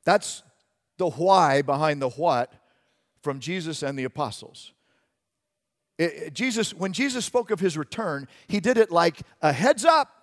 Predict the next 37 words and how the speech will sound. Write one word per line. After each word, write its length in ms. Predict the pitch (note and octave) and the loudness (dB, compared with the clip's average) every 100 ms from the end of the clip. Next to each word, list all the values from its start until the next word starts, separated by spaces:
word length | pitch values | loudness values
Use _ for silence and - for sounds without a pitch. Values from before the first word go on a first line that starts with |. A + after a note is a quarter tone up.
| _ _ _ _ - | _ _ _ _ -2
You 60 | |
know, 60 | B3 | 0
like 160 | A3 | 2
when 100 | G#3 | 0
you're 140 | G#3+ A3 | 4 6
out 80 | A3 | 6
in 80 | |
the 60 | F#3 | 2
field 380 | - A3 A3 F#3 | -2 2 4 2
and 140 | D#3+ | -2
income, 360 | G3+ G3+ G#3+ G3+ | -2 -2 -2 -2
the 80 | D#3+ | -2
ball 320 | D#3+ G#3 G#3+ | 2 2 2
is 100 | F3+ | 0
coming, 300 | G#3+ G#3 - | -2 -4 -2
incoming. 500 | G#3+ A3+ G#3 F#3 F3+ - - | -2 0 0 0 -2 -8 4
Heads 280 | E4 E4+ F4 | 4 6 4
up! 380 | E4 D4+ - | 4 2 -4
That's 200 | A3+ B3+ | -6 -4
what 140 | D4+ B3 | -4 -4
Jesus 300 | C#4 A#3+ A#3 | -6 -6 -6
is 40 | |
saying. 220 | B3+ F#3 | -2 -2
There's 180 | D#3+ F#3+ | -2 0
an 100 | A#3 | 2
incoming, 540 | E4 D4+ G#3+ F#3+ F#3 - - | 2 2 2 2 0 -6 -18
so 300 | - F#3+ E3 - | 0 2 2 -2
heads 260 | - E4 D4 | 4 4 6
up 220 | D#4+ - | 4 4
on 140 | G3 | 0
this 240 | D#3+ D3+ C3+ | 0 -4 -6
one. 160 | A2 | -6
Matthew 280 | C3 G3+ B3+ | -2 -2 -4
twenty-four 440 | F#3 A3 A3 A3 G3 | -8 -6 -4 -4 -4
forty-two. 460 | G3 G3 E3+ C#3 | -6 -8 -8 -8
"Keep 260 | - C#4 E4 | -6 -6 -2
watch, 500 | C4+ G3 A#3+ - | 2 2 0 -8